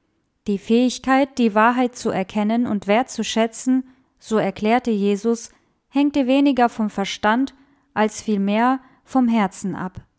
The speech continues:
Der Mensch muss die Wahrheit in sich aufnehmen. Das erfordert die Unterordnung des Willens.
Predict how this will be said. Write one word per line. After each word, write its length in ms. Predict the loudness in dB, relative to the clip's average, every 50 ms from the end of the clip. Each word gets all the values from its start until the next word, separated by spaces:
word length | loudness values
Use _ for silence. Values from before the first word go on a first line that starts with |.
| _ _ _ _ _ _ _ _ _ _ _ _ _ _ _ _ _ _ _ _ _ _ _ _ _ _ _
Der 80 | -2 2
Mensch 380 | 2 4 4 2 2 0 0 2
muss 240 | 2 2 2 0
die 160 | -2 -2 2 6
Wahrheit 420 | 6 6 6 6 4 2 2 0
in 180 | 0 0 2 2
sich 280 | 2 0 -2 -2 0
aufnehmen. 720 | 0 0 0 0 -4 -6 -4 -4 -2 -2 -4 -6 -8 -10 -12 _ _ _ _ _ _ _ _ _ _ _
Das 300 | 2 2 2 0 -2 -4
erfordert 760 | -4 -4 -4 -2 2 2 4 4 4 2 0 -2 -8 -8 -4
die 120 | -2 -2 0
Unterordnung 720 | 0 -2 0 0 0 2 4 2 2 2 2 0 0 0
des 260 | 0 -2 -4 -4 -2
Willens. 560 | 0 0 2 2 0 -2 -6 -8 -12 -16 -18